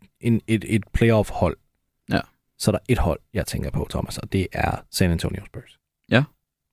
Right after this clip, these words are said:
Speaker 1: De har nummer ni.
Speaker 2: Mhm.
Speaker 1: Hvis de tager en Benedict Mathurin, for eksempel,
Speaker 2: Mhm.
Speaker 1: som vi snakker om, tovejsspillere, burde allerede være produktiv for første år af.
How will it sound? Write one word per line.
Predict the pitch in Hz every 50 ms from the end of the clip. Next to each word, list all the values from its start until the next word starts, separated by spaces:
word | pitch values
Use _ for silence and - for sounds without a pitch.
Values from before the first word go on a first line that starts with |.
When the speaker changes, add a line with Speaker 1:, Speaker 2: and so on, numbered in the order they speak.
| _ _ _ _ -
Speaker 1:
De | - 120
har | 113
nummer | 120 117 107
ni. | 110 127 139 - _ _ _ _ -
Speaker 2:
Mhm. | - 104 107 107 123 - _ -
Speaker 1:
Hvis | 113 113 -
de | 139 127
tager | - 143 151
en | 131
Benedict | - - 123 117 110 107 - -
Mathurin, | - 98 92 107 - - 117 104 98
for | - 98
eksempel, | - - - - - - _ _ _ _ _ -
Speaker 2:
Mhm. | 113 110 95 87 104 - _ _ _ _ _ _ _ _ _ _
Speaker 1:
som | - 104 104
vi | 107
snakker | - 113 101 101 101 98
om, | 92 95
tovejsspillere, | - 117 110 107 104 104 - - 110 104 101 101 101 98 95 - - _ _ _ _ _ _ -
burde | 110 110 104 95 -
allerede | - 104 110 104 110 104
være | 101
produktiv | - - 120 110 107 - - 113 92
for | 101 98
første | - 107 98 - - 113
år | 101 98 92 87
af. | 90 92 -